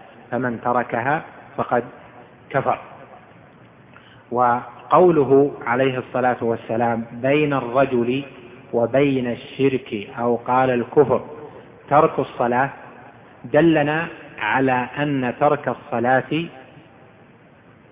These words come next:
كفر أكبر، وذلك أن القاعدة أن لفظ الكفر إذا جاء في النصوص فإنه يأتي على وجهين:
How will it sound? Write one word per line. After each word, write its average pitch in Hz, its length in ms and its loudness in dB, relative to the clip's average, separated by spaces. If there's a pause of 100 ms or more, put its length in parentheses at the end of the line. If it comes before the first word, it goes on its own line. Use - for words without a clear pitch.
(640)
كفر 156 380 4 (200)
أكبر، 120 360 0 (800)
وذلك 135 480 2 (800)
أن 131 180 -2
القاعدة 131 680 0 (760)
أن 127 440 -6 (280)
لفظ 143 360 0 (800)
الكفر 139 600 0 (480)
إذا 120 280 -2
جاء 139 340 -2
في - 80 -8
النصوص 131 580 0 (540)
فإنه 131 500 -2
يأتي 147 500 0
على 127 260 -2
وجهين: 120 500 -4